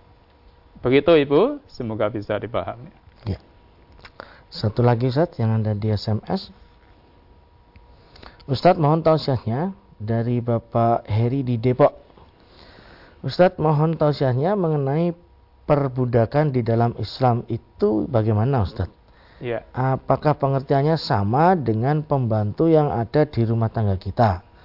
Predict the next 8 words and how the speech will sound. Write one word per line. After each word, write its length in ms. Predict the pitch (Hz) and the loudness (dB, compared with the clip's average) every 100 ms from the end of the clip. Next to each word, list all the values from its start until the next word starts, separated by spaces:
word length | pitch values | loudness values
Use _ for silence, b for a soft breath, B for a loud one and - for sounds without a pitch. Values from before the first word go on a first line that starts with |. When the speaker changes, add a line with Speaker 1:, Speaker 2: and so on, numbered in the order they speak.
| b b b b b b b b - | b b b b b b b b -10
Speaker 2:
Apakah 380 | - 131 156 165 | -2 4 4 4
benar 320 | 139 139 185 | 4 4 4
pengertiannya 640 | 190 156 151 156 143 165 170 | 2 0 0 2 2 2 0
kita 260 | 160 170 | 0 0
bisa 380 | 147 131 - 151 | 2 -2 0 0
menikahi 760 | 143 143 139 - 131 120 160 196 | 2 0 -2 0 0 0 -2 -2
atau, 400 | - - - 170 | -4 -6 0 0
maaf, 340 | 165 147 - | 2 0 0